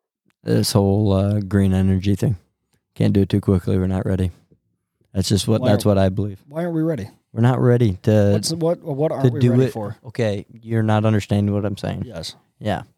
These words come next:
Speaker 1: I'm not saying that we don't need to, I'm not saying that we need to not do anything at all.
Speaker 2: No, I'm asking you what, what makes you think we're not ready?
Speaker 1: We don't have anything to replace fossil fuels, so that is efficient enough.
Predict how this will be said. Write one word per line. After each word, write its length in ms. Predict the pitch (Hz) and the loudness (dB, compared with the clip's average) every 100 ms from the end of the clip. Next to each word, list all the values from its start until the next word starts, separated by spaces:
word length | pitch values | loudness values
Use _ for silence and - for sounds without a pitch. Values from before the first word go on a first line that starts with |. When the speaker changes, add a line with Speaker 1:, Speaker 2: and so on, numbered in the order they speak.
| - | -4
Speaker 1:
I'm 100 | 107 | 2
not 240 | 113 113 - | 2 2 0
saying 300 | 113 110 101 | 2 4 2
that 160 | 110 | 0
we 120 | 110 | 0
don't 300 | 104 104 107 | 0 0 0
need 220 | 107 104 110 | 0 -2 -2
to, 180 | 98 - _ _ _ _ _ _ 117 - 80 _ _ 107 107 | -4 -4 _ _ _ _ _ _ -20 -20 _ _ _ -20 -12
I'm 140 | 113 104 | 0 2
not 220 | 107 104 | 2 2
saying 220 | 107 107 | 2 2
that 120 | 98 95 | 2 2
we 80 | |
need 180 | 98 95 | 2 2
to 60 | - | 0
not 260 | 92 101 82 | 0 -2 0
do 180 | 92 | 0
anything 420 | 95 98 - 78 - _ | 0 -2 -4 -10 -12 _
at 160 | - 92 | -4 0
all. 300 | 95 - - | 0 0 -2
Speaker 2:
No, 180 | 240 110 | 0 0
I'm 140 | 123 | 2
asking 340 | 165 180 170 | 2 2 0
you 80 | 151 | 0
what, 200 | 135 143 - 160 156 135 | 0 -2 -4 -20 _ -18
what 220 | 135 156 165 | -6 -4 -2
makes 280 | 147 135 | -4 -4
you 60 | 135 | -4
think 220 | 123 117 | -4 -6
we're 60 | 113 | -6
not 120 | 107 | -6
ready? 280 | 104 98 87 _ _ | -6 -8 -10 _ _
Speaker 1:
We 100 | 110 | 0
don't 200 | 120 127 | 2 2
have 260 | 120 123 120 | 2 2 4
anything 340 | 120 107 113 | 2 2 2
to 40 | 104 | 2
replace 340 | 101 110 101 | 2 2 0
fossil 340 | - 101 104 - | 0 0 -2 -8
fuels, 260 | 95 98 | -8 -6
so 60 | 110 | -4
that 180 | 107 113 | -4 -2
is 120 | 113 | -4
efficient 420 | 98 107 - 107 | -4 -4 -2 -4
enough. 280 | 107 98 | -2 -4